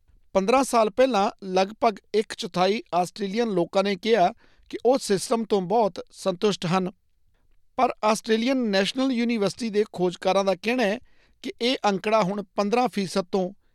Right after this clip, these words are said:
ਹੇਠਾਂ ਆ ਗਿਆ ਹੈ। ਅਧਿਐਨ ਦੇ ਸਹਿ ਲੇਖਕ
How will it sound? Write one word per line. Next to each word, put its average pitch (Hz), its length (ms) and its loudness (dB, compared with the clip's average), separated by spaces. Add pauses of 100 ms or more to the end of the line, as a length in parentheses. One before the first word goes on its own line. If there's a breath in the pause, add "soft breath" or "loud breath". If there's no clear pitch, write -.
(220)
ਹੇਠਾਂ 196 340 0
ਆ 190 120 2
ਗਿਆ 190 220 2
ਹੈ। 175 60 -2 (1160)
ਅਧਿਐਨ 190 400 0
ਦੇ 226 180 6
ਸਹਿ 226 300 0
ਲੇਖਕ 233 380 -2